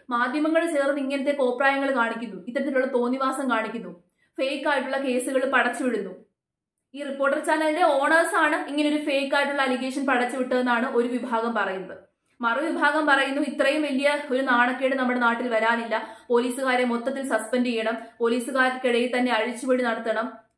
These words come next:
മുഖ്യമന്ത്രി എന്താണ് പറയുന്നത് എന്ന് പറഞ്ഞുകൊണ്ട് മറുവിഭാഗം സംസാരിക്കുന്നു. നമ്മൾ ആരെ വിശ്വസിക്കും, എന്ത് വിശ്വസിക്കും? വല്ലാത്തൊരവസ്ഥയാണ് നമ്മുടെ നാട്ടിലെ പ്രേക്ഷകരുടേത്. ഇനി എന്താണ് ഇതിനകത്ത്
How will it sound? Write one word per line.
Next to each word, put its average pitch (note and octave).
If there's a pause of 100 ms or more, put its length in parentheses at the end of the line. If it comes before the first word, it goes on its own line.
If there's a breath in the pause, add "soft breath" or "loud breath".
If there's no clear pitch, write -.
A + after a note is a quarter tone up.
മുഖ്യമന്ത്രി C4+
എന്താണ് B3
പറയുന്നത് A#3+
എന്ന് A#3
പറഞ്ഞുകൊണ്ട് A#3
മറുവിഭാഗം B3+
സംസാരിക്കുന്നു. F#3 (480)
നമ്മൾ C#4 (120)
ആരെ A#3+
വിശ്വസിക്കും, A3+ (260)
എന്ത് A#3
വിശ്വസിക്കും? F#3+ (540)
വല്ലാത്തൊരവസ്ഥയാണ് D4
നമ്മുടെ C4
നാട്ടിലെ A#3+
പ്രേക്ഷകരുടേത്. A3 (720)
ഇനി F#4 (100)
എന്താണ് F#4+
ഇതിനകത്ത് D#4+